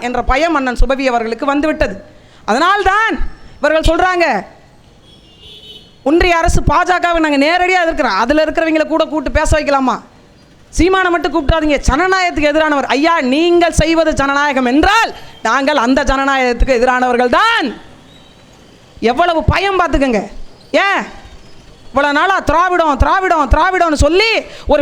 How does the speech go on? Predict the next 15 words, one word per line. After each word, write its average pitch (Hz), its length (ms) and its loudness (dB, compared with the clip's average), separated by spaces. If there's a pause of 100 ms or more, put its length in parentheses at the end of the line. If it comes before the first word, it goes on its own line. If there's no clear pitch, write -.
மிகப்பெரிய 370 400 0 (120)
மாய 427 240 2 (100)
வலையை 330 240 0 (160)
உண்டு 320 200 0
செய்திருந்தாங்க. 285 440 -2 (920)
ஆனா 349 120 0 (160)
தமிழர், 392 520 0 (100)
தமிழ் 349 260 0
தேசியம், 392 540 2
இது 349 100 0 (120)
தமிழர் 359 340 2
நாடு, 381 300 2 (180)
தமிழர் 349 340 0
நிலம், 403 320 2
தமிழருடைய 349 460 2